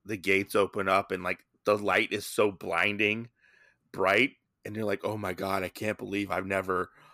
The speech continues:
I've never been in this, this, this place before," you know?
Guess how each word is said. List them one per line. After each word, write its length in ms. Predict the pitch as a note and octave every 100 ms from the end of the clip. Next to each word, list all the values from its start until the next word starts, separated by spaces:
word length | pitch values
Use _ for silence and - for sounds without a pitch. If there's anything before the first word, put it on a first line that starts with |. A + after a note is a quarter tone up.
| -
I've 80 | G#2+
never 280 | A2+ A2 G#2
been 400 | G2+ A2+ A#2 B2+
in 180 | G#2 F#2+
this, 220 | F#2+ -
this, 300 | - F2 - -
this 220 | F#2+ -
place 360 | - G#2 F#2 -
before," 500 | - - F#2 F2+ E2+
you 140 | F2
know? 300 | F2 F2 E2+